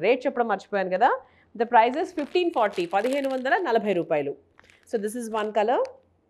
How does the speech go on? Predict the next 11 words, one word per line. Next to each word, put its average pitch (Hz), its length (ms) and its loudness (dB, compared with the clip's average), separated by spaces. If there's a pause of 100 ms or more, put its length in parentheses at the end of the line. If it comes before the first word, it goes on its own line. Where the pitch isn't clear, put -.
(520)
And 190 140 -6
this 190 140 -12
is 196 60 -4 (120)
nice 185 160 -2 (100)
blue. 233 200 6 (960)
This 208 180 -8
is 214 80 -4 (140)
violet 220 400 0
color. 240 200 0 (1300)
And 185 200 -6
a - 20 -10